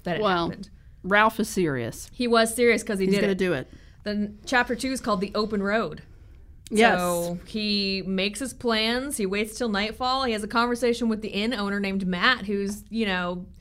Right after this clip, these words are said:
Speaker 1: who's like, "Yeah, go, go do your thing, Ralph." And then he tries to tell him a story of his own, but Ralph gives no fucks and
Speaker 2: <laughs>
Speaker 1: doesn't wanna listen to it. <laughs>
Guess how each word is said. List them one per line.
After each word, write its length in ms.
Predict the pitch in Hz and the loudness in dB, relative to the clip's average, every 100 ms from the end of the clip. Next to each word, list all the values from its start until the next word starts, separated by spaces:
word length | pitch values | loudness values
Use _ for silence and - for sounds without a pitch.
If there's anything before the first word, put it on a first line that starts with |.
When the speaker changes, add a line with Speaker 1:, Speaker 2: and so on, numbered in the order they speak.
| - - | -20 -10
Speaker 1:
who's 180 | 233 208 | -6 -4
like, 300 | 202 190 180 - 208 | 0 0 0 -8 -4
"Yeah, 300 | 233 285 208 | 2 2 2
go, 520 | 208 254 262 254 - - - - - - | 0 0 0 -2 -8 -20 -20 -20 -20 -4
go 200 | 254 277 | 0 2
do 260 | 226 247 285 | 2 0 0
your 160 | 277 262 | 0 -2
thing, 340 | 262 285 330 | 0 0 2
Ralph." 320 | 185 180 202 | 4 4 4
And 180 | 226 214 | 0 0
then 100 | 233 | 0
he 80 | 226 | 0
tries 260 | 240 220 | 2 0
to 40 | 208 | -2
tell 220 | 233 214 | -2 0
him 80 | 208 | 0
a 60 | 190 | -2
story 260 | 226 214 | 0 0
of 80 | 190 | -2
his 80 | 180 | -2
own, 220 | 196 196 | -2 -2
but 80 | 170 | -2
Ralph 340 | 185 190 - | 0 0 -4
gives 220 | 196 180 | -6 -4
no 180 | 175 190 | -2 -2
fucks 400 | 202 160 - - 494 | -2 -6 -6 2 2
and 220 | 175 - 466 | 6 4 4
Speaker 2:
<laughs> 0 | |
Speaker 1:
doesn't 240 | 190 415 | 2 2
wanna 200 | - - | 0 0
listen 240 | 370 190 | 0 0
to 160 | 185 160 | -2 -4
it. 260 | 165 190 - - - - - - | -6 -10 -14 -20 -20 -20 -12 -2
<laughs> 140 | 359 | -2